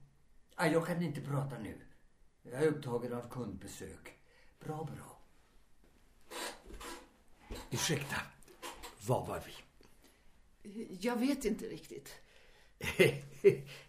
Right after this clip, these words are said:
Speaker 1: Ja, inte jag heller.
Speaker 2: Jag förmodar att det var frun.
Speaker 1: <laughs> Ja, det ska gudarna veta.
Speaker 2: Tycker du inte om att vara gift?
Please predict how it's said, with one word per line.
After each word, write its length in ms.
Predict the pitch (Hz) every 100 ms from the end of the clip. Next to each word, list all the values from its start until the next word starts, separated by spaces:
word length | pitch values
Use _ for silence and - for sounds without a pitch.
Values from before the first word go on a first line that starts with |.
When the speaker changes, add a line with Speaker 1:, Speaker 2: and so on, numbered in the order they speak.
| -
Speaker 1:
Ja, 140 | 165 - -
inte 280 | 165 - -
jag 260 | - - 147
heller. 480 | 196 - - 160 - - - - - - - - - -
Speaker 2:
Jag 260 | 220 233 226
förmodar 400 | 240 233 226 233
att 120 | 220
det 60 | 220
var 100 | 214
frun. 480 | - 170 202 349 - - -
Speaker 1:
<laughs> 120 | 143 139 - - - - - - - - 220 - - - - - - 165
Ja, 440 | 139 - 202 -
det 200 | 117 117
ska 440 | - - - 131 147
gudarna 800 | - 156 127 104 156 147 110 113
veta. 480 | 120 92 - - - - - - - - - - -
Speaker 2:
Tycker 260 | - 294 277
du 160 | 156
inte 180 | 247 254
om 280 | 175 220 440
att 280 | 466 480 392
vara 80 | 147
gift? 380 | 151 - -